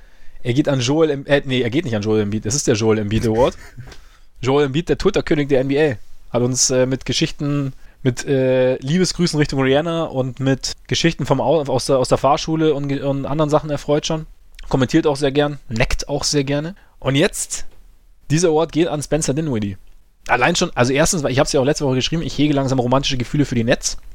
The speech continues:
Speaker 1: Macht Spaß, ihnen zuzuschauen. Dinwiddie können wir jetzt leider nicht zuschauen, drei bis sechs Wochen raus mit Daumenverletzung. Aber das, das legte quasi die Grundlage für seinen Award-Gewinn jetzt. Ich weiß nicht, ob's ihn tröstet, aber es ging um den Dreier-Contest beim All-Star-Game und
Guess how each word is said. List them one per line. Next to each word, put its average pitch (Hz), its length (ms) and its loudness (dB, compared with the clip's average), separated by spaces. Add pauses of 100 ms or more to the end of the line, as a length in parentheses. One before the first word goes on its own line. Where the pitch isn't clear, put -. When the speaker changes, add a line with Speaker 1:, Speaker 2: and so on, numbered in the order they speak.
(140)
Speaker 1:
Macht - 200 2
Spaß, 139 260 2
ihnen 147 100 -8
zuzuschauen. 156 540 0
Dinwiddie 185 340 2
können 175 160 0
wir 165 60 4
jetzt 147 80 0
leider 156 160 4
nicht 180 140 -6
zuschauen, 175 360 0
drei 127 180 2
bis 147 120 -2
sechs 147 200 -2
Wochen 135 160 4
raus 127 280 2
mit 131 160 -4
Daumenverletzung. 147 720 0 (240)
Aber 123 220 2
das, - 440 0 (200)
das 127 180 4
legte 139 280 0
quasi 139 280 0
die 127 80 -4
Grundlage 139 540 0
für 131 100 -6
seinen 123 220 2
Award-Gewinn 110 520 -2
jetzt. - 280 -10 (100)
Ich - 80 -16
weiß 110 140 2
nicht, 113 100 0
ob's 104 140 -4
ihn 101 80 -6
tröstet, 123 360 0
aber 110 320 0 (1300)
es 120 120 2
ging 175 120 2
um 185 60 0
den 156 100 0
Dreier-Contest 180 680 -2 (300)
beim 139 160 2
All-Star-Game 175 680 0 (120)
und 147 520 -2